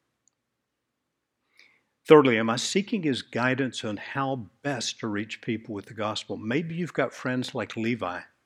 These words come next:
the tax collector. God wants to reach them.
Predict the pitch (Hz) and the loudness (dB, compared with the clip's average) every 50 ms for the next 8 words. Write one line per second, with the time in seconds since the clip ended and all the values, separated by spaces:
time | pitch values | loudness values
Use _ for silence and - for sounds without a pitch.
0 | _ _ _ - - - 120 113 104 101 - - - - - - 120 117 - - | _ _ _ -16 -10 -6 -4 -4 -4 -4 -8 -8 -6 -6 -4 -4 -4 -8 -8 -10
1 | - 104 - - - - _ _ _ _ _ _ _ _ _ _ _ _ _ _ | -10 -8 -8 -12 -14 -16 _ _ _ _ _ _ _ _ _ _ _ _ _ _
2 | _ _ _ _ _ _ _ _ _ _ _ _ _ _ _ _ _ _ _ _ | _ _ _ _ _ _ _ _ _ _ _ _ _ _ _ _ _ _ _ _
3 | _ _ _ _ _ _ - - _ _ _ - 120 117 117 107 101 110 113 - | _ _ _ _ _ _ -20 -20 _ _ _ -2 2 2 2 2 0 -6 -6 -6
4 | - - - 107 98 107 113 107 107 - - - - - - | -6 -6 -6 -6 -4 -4 -4 -4 -4 -8 -10 -10 -10 -18 -20